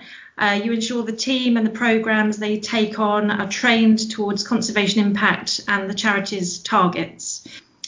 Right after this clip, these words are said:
You train and support governments, N G Os across eleven countries to drive sustainability within marine tourism industries. So you believe in the potential of the diving industry, industry to truly role model sustainability and champion coral reef conservation globally.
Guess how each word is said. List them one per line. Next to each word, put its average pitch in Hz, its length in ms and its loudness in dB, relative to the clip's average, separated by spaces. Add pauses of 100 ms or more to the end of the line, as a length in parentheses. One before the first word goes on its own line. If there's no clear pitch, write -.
(120)
You 226 160 2
train 262 340 4
and 240 140 6
support 226 380 -2
governments, 247 760 2
N 240 220 4
G 233 160 2
Os 220 280 6
across 214 300 -6
eleven 220 500 2
countries 214 640 0
to 214 160 -2
drive 220 460 4
sustainability 202 1000 0
within 202 380 2
marine 214 600 4
tourism 190 580 0
industries. 175 720 -2 (400)
So - 140 -4
you 220 160 2
believe 233 380 4
in 208 40 0
the 214 60 0
potential 240 380 -2
of 185 80 -4
the 214 80 -4
diving 226 340 4
industry, 202 680 -2
industry 220 420 2
to 214 160 -4
truly 220 540 2
role 214 320 4
model 202 400 0
sustainability 190 1160 -2
and 196 140 -4
champion 190 720 0
coral 190 320 -2
reef 175 400 0
conservation 175 640 0
globally. 165 440 -2